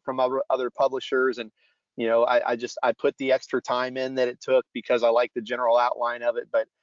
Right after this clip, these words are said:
it is gonna c-, require a significant more work if, if you're not grabbing something that's apostolic off the shelf. Um, another thing, uh, is we need to pick material that provides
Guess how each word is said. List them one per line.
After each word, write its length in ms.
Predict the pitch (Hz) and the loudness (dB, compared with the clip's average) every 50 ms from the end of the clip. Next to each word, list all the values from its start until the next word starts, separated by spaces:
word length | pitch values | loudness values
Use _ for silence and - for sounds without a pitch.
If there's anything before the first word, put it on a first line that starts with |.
| _ _ _ - | _ _ _ -2
it 180 | - 123 139 | 0 0 2
is 220 | 139 139 139 117 117 | 4 4 2 2 2
gonna 180 | 135 131 127 | -2 -2 -2
c-, 160 | 120 - - - | -4 -6 -6 -6
require 600 | - 139 135 135 - - 135 127 123 120 113 - - - | -4 -2 -2 -2 2 2 4 4 4 2 0 -2 -4 -2
a 120 | 131 131 127 - _ _ _ _ _ - - | -2 -2 -2 -4 _ _ _ _ _ -18 -12
significant 640 | 113 - - 139 131 135 139 131 135 - 139 127 139 | -10 -4 -4 -2 2 2 0 0 0 -6 -6 -6 -2
more 200 | 127 123 117 117 | 0 0 0 2
work 360 | 117 123 135 131 127 120 - | 2 2 2 4 2 2 0
if, 140 | - 117 - _ - | -2 -6 -6 _ -8
if 160 | 120 - - | -8 -4 -4
you're 80 | 127 123 | -2 0
not 180 | 120 117 113 | 0 -2 2
grabbing 300 | 120 120 120 117 120 117 | 2 2 2 2 -2 -4
something 320 | - - 117 120 120 117 117 | -4 -4 -4 -4 -4 -10 -10
that's 160 | 110 - - | -6 -2 0
apostolic 640 | 117 113 - - - - 117 110 110 110 104 - | 0 0 0 -4 -4 0 2 4 4 4 4 2
off 200 | 113 107 104 _ | 2 2 0 _
the 80 | - - | -8 -12
shelf. 460 | - - - 123 120 107 98 - _ _ _ _ _ _ _ _ _ _ _ _ _ _ _ _ - | -10 -6 0 0 2 2 0 -2 _ _ _ _ _ _ _ _ _ _ _ _ _ _ _ _ -4
Um, 400 | - 135 120 120 117 110 110 - _ _ _ _ _ _ _ _ _ _ _ _ _ - _ _ | -2 0 2 2 0 -2 -6 -16 _ _ _ _ _ _ _ _ _ _ _ _ _ -20 _ _
another 320 | 104 123 147 175 185 180 | -2 0 2 4 4 2
thing, 420 | - - 160 143 135 135 139 139 127 | 2 2 2 2 2 0 -2 -4 -2
uh, 200 | - 120 120 - - 208 - _ _ _ _ - - | -2 -2 -2 -2 -8 -20 -20 _ _ _ _ -8 -2
is 320 | - 127 120 117 - - _ _ - - - - _ _ _ - | 0 0 2 0 -2 -6 _ _ -20 -20 -20 -20 _ _ _ -4
we 140 | 127 135 | -2 0
need 200 | 143 156 160 - | 2 0 0 2
to 120 | - 151 - | 0 -2 -2
pick 360 | _ - 170 165 160 _ - | _ 0 0 0 0 _ -6
material 680 | 135 135 123 - - 160 151 151 147 151 147 143 139 | -6 -6 -6 -2 0 2 2 4 4 4 4 4 4
that 160 | 127 110 _ | 0 -2 _
provides 760 | - - 120 117 107 120 120 117 120 123 123 123 120 - - | -2 -4 -4 -2 0 0 2 2 2 2 2 0 0 -2 -10